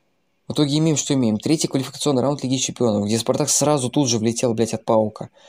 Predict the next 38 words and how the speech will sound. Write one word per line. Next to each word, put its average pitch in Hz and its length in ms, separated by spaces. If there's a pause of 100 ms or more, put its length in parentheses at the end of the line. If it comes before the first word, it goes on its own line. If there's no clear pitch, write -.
(240)
Суперкубка 151 500
России 131 220
у - 20
"Спартака" 127 320
тоже 165 320
не 190 160
было. 175 300 (720)
Ну, 151 220
и 117 120
Кубок 160 300
России 117 200
"Спартак", - 460
конечно 120 280
же, 117 60
проебал. 110 520
И 135 80
многие 151 180
футболисты 117 440
еще - 120
поуходили. 104 580 (300)
А 127 140
самое, 160 300
что - 140
интерес 127 300
добавляется 113 520
этого 101 180
всему, 107 200
я 104 60
еще - 160
почему 127 260
так 104 140
бешусь 113 320
за 107 60
второе 110 260
место, 117 400 (1300)
что, - 200
сука, 120 380
блядь, - 380